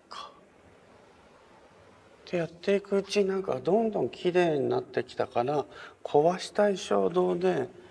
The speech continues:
海の光、ここ、きっと指に塗って、指でガシガシ、パシパシパシとつけてんだけど、濃すぎるっていうザラついた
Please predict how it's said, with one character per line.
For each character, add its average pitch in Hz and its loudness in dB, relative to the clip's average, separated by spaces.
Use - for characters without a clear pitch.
海 147 -4
の 120 -6
光、 117 -8
こ - -16
こ、 127 -4
き - -10
っ - -20
と 143 2
指 139 2
に 147 4
塗 101 0
っ 101 -2
て、 - -6
指 135 -6
で 127 -2
ガ 120 2
シ - -4
ガ 107 0
シ、 - -12
パ - -10
シ - -12
パ - -6
シ - -12
パ - -6
シ - -14
と - -16
つ - -14
け 123 -2
て - -4
ん 92 -6
だ 85 -12
け 87 -12
ど、 101 2
濃 160 8
す 165 2
ぎ 180 10
る 156 8
っ 117 4
て - -2
い 101 10
う - 0
ザ 180 4
ラ 156 8
つ 170 0
い 165 -2
た 160 2